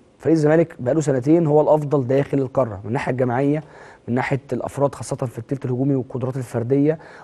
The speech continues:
وده على فكرة لمسناه من مدى تأثير اللاعبين مع المنتخب المصري ومدى تأثير كمان المحترفين اللي عندنا ممكن مع،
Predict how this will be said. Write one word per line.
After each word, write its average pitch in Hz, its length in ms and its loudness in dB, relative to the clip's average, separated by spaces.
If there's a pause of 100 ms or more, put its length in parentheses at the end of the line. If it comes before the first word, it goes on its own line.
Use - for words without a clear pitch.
وده 143 180 4
على 120 100 2
فكرة 139 280 2
لمسناه 131 360 0
من 131 160 4
مدى 139 160 2
تأثير - 320 -2
اللاعبين 127 560 2
مع 104 100 -2
المنتخب 110 480 -6 (440)
المصري 123 640 0
ومدى 135 300 4
تأثير - 340 -6
كمان 127 220 -2
المحترفين 120 500 -2
اللي 127 100 0
عندنا 120 340 -2
ممكن 123 360 -4
مع، 120 280 -4